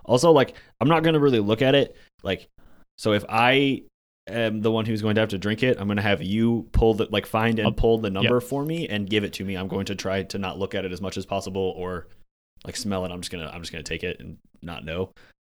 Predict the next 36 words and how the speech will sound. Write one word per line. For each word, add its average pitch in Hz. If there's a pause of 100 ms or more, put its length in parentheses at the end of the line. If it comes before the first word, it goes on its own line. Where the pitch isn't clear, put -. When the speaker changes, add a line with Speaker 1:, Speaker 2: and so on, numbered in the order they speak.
(260)
Speaker 1:
and 82
just 78
really 90
hope 87
it's 80
not 62
vinegar. 60 (360)
Speaker 2:
Yeah, 117 (480)
I, 123
yeah, 127
you 117
can't 120
tell 117
which 107
one 113
the 107
vinegar 107
one 104
is. 101 (420)
Speaker 1:
No, 107
Speaker 2:
Anyway, 113
Speaker 1:
it's, 95
Speaker 2:
so 107
Speaker 1:
I -
think 151
the, 127
the 117
lime 113
juice 156
you 139
can 131
kinda 135
tell. 151
Speaker 2:
Definitely 151
tell 131
the 123